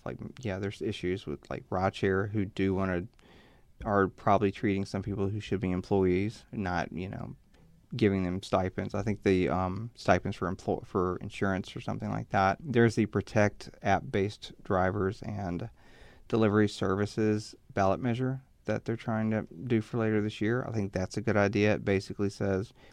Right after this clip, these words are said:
if you do more than fifteen hours, you have to give them a stipend, you know, sets a minimum wage, something like that. That's much better. Like, don't try to fit everyone into being an employment, an actual formal employee.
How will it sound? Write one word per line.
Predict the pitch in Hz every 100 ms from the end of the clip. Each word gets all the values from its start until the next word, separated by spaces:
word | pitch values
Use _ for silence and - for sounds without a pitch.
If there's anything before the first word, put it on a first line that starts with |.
| -
if | -
you |
do | 117 110
more | 104
than | 98 98
fifteen | 98 - 98
hours, | 87 85 90 95 104
you |
have | 90
to | -
give | - 90
them | 90
a |
stipend, | - 90 87 - 90 90 - - - - - -
you | 107
know, | 92 87 - 123
sets | - 107 98
a |
minimum | 101 95 98 95
wage, | 98 92 92 -
something | 123 120 123
like | 113 -
that. | 95 95 98 - - - - 127
That's | 98 -
much | 101 92
better. | - - - 117 - -
Like, | 110 -
don't | 101 -
try | 104 92
to | 90 -
fit | - 101 - 98
everyone | 95 87 95 139
into | 123
being | 110 104 98 98
an | 80
employment, | 90 - 92 90 -
an | 117 95
actual | 95 104 101 - 101 92 - - -
formal | 120 107 101 90
employee. | 95 - 95 90 87 110